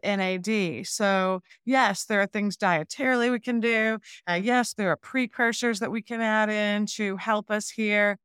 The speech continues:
but, uh, adding in some supplementally can, can very, can be very beneficial, uh, in relationship to that. Look, you know, I, I know broccoli is good for me and I try to get it in, into the diet.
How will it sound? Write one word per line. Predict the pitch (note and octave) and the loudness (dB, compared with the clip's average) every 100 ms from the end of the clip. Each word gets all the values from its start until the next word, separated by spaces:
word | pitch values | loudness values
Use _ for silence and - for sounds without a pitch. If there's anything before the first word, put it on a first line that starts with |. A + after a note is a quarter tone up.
| _ - - | _ -14 0
but, | G3 F#3+ - - | 4 4 2 -2
uh, | G3+ G3+ G3 - | 0 0 0 2
adding | A3+ A#3+ B3 A#3 | 4 4 4 2
in | A3+ A#3 | 2 0
some | - G#3+ G3+ G3+ | 0 2 2 -2
supplementally | - A3 - G3 G#3+ A#3+ G#3+ G3 F#3 F#3+ F#3+ F#3 | -2 -2 0 -2 0 2 2 2 0 -2 -6 -6
can, | G#3 G3 G3 | -2 -2 -4
can | G#3 F#3+ F3+ | -6 -6 -4
very, | G3 G3 G3 - _ _ - | 0 0 0 -4 _ _ -4
can | G#3+ G3 - | -2 -2 -4
be | A3 G#3+ | -2 0
very | F#3+ G#3 | 0 -2
beneficial, | F#3+ G3+ F3 - A3+ - F3+ D#3+ F3 - - | 0 0 -2 -2 -4 0 0 0 -4 -18 -8
uh, | F3 E3 D#3+ F#2 | -2 0 0 -2
in | D#3 | -4
relationship | F#3 F#3+ G#3 G#3 F#3 F#3 - - | -2 2 2 2 -4 -6 -6 -8
to | - | -6
that. | F3+ D#3+ C#3 | 0 2 2
Look, | C#4+ B3 - - _ _ | 2 0 0 -12 _ _
you | A3 | -2
know, | G#3 F#3+ - | 2 2 2
I, | G#3+ B3 B3 B3 | 4 4 4 2
I | C3 G#3 D4 | 4 2 2
know | C4 G#3+ F3+ F3 | 0 2 2 0
broccoli | - E3+ F3+ F3+ G3 | 2 4 4 2 0
is | F3+ F3 | 0 -2
good | E3+ E3+ | -6 -6
for | - | -4
me | G3 G#3 | -2 0
and | A#3 G3 | 2 2
I | F#3 | 0
try | - F#3+ | 2 2
to | F#3 | 2
get | F3 F3 | -2 -2
it | E3 | -2
in, | E3 F#3 | -2 -2
into | D#3 F#3+ F3+ E3+ | -2 -2 -4 -6
the | E3+ | -4
diet. | E3 D3+ E3+ A3 A3+ | -2 0 4 4 2